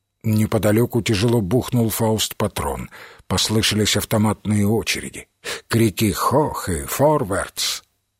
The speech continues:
Похоже, немцы снова пытались контратаковать. «Неужели я даже лица ее больше никогда не увижу?»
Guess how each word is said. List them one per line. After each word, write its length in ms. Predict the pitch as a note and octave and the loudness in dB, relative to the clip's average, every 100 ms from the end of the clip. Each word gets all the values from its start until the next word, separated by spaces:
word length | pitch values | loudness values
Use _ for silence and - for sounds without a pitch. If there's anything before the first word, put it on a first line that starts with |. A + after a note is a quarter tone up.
| - | -12
Похоже, 560 | G2+ - C3+ A#2 B2 - - - - | -10 -2 0 2 2 0 -8 -12 -2
немцы 600 | A2 A#2+ B2+ B2 - B2+ | 2 4 4 2 2 0
снова 440 | - D#3 C#3+ G2+ | 2 2 2 0
пытались 500 | F#2+ G#2+ C3 A#2+ A2 | -2 0 2 2 0
контратаковать. 1080 | - B2 G#2+ B2 A#2 A#2 C3 A#2 F2 - - _ _ _ _ _ _ _ _ _ _ | 0 2 2 0 0 0 2 2 0 -6 -8 _ _ _ _ _ _ _ _ _ _
«Неужели 680 | F#2 F#2 F2+ F#2 F#2+ A2+ F#2 | -16 -14 -14 -14 -8 -8 -8
я 200 | F#2+ G2 | -10 -12
даже 560 | F#2+ A2+ F2+ A2 G#2+ E2 | -6 -4 -2 0 0 0
лица 560 | A#2 B2+ - - C3 A#2 | 0 0 0 -2 -2 -2
ее 280 | G#2 G2+ G#2+ | -4 -2 -2
больше 400 | A2 F2+ - B2 | -2 -2 0 2
никогда 640 | A#2 - A#2 A2+ B2 A2+ | 2 0 -2 -2 -4 -4
не 160 | A#2 A#2+ | -4 -6
увижу?» 760 | A#2+ C3 D#3 B2 E2 F#2 - | -4 -2 0 0 -2 -8 -10